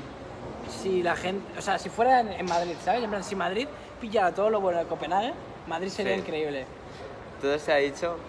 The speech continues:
Speaker 2: Hay una cosa que hay que mencionar, que hemos mencionado, y es lo exagerado que está el mito de Cristiania.
Speaker 1: Vale, sí, es verdad. Pues esto cuéntalo tú, que tú eres el que le engañaron.
Speaker 2: Bueno, es que se supone que aquí hay una ciudad anarquista, ¿vale? En la cual, en plan, venden droga y toda esa movida, una idea de olla, ¿vale? Una puta ciudad anarquista en la que se supone no entra la policía, tal.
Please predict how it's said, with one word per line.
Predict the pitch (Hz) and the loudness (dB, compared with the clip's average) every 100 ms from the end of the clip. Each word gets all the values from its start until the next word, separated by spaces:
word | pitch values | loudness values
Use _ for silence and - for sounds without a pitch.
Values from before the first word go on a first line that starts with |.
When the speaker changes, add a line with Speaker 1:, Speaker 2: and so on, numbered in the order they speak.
| - - - - | -14 -14 -14 -2
Speaker 2:
Hay | 123 139 | 6 6
una | 147 139 | 8 4
cosa | 135 131 151 | 4 0 0
que | 135 | 2
hay | |
que | 135 | 2
mencionar, | 135 127 135 123 | 0 -2 -2 0
que | 143 | 0
hemos | 131 131 | 0 -2
mencionado, | 131 123 123 131 | -4 -6 -2 0
y | 135 | 2
es | 143 - - - - - | -2 -6 -12 -12 -12 -8
lo | 135 131 135 | 0 6 6
exagerado | 135 - 151 135 147 131 131 139 | 6 4 4 6 4 6 6 4
que | 151 | 0
está | 143 143 | 0 2
el | 139 | 0
mito | 135 139 139 | 0 -2 2
de | 139 | 0
Cristiania. | 135 120 113 - 120 101 92 - - - - - - 127 | 0 -4 -4 0 0 2 -6 -8 -12 -16 -14 -14 -12 -4
Speaker 1:
Vale, | 131 127 123 | -2 -2 -4
sí, | - | -6
es | 131 | -4
verdad. | 127 123 120 | -4 -6 -6
Pues | 147 | -6
esto | 143 | -6
cuéntalo | 156 139 135 135 | -6 -6 -6 -6
tú, | |
que | 156 | -6
tú | 147 | -4
eres | 147 151 | -6 -6
el | 147 | -8
que | 139 | -6
le | |
engañaron. | 135 127 135 123 117 - - - | -6 -4 -6 -8 -12 -14 -16 -8
Speaker 2:
Bueno, | 131 147 135 | 8 8 8
es | 123 143 - | 4 0 2
que | 180 | 2
se | 175 170 | 2 -2
supone | 147 143 151 170 | -2 0 0 0
que | 165 | 0
aquí | 151 | 2
hay | 160 | 2
una | 165 156 | 2 0
ciudad | 156 156 143 | -2 0 2
anarquista, | 143 131 131 143 - 135 | 2 0 -2 -4 0 2
¿vale? | 123 131 151 | 4 4 2
En | 151 | 2
la | 123 | 0
cual, | 120 123 135 139 | 2 2 4 2
en | 120 | -2
plan, | 120 120 120 117 113 | 0 0 0 -2 -2
venden | 123 120 120 113 | -2 0 -4 0
droga | 135 156 135 127 | 4 6 8 6
y | |
toda | 120 | 4
esa | 120 131 | 0 0
movida, | 117 120 127 127 | 0 0 0 0
una | 127 | 2
idea | 131 | 2
de | 123 110 | 2 2
olla, | 107 | 2
¿vale? | 98 117 | 0 2
Una | 127 | 0
puta | 117 120 120 | 0 -4 -2
ciudad | 127 113 | -2 -2
anarquista | 110 131 135 - | -2 -2 -2 0
en | 120 | 0
la | |
que | 110 | 0
se | 113 | -4
supone | 120 113 117 | -4 -4 -2
no | 110 | -2
entra | 113 110 113 | -2 -2 0
la | 107 | 0
policía, | 107 107 101 127 120 | -2 -6 -4 -2 0
tal. | 120 120 | 2 0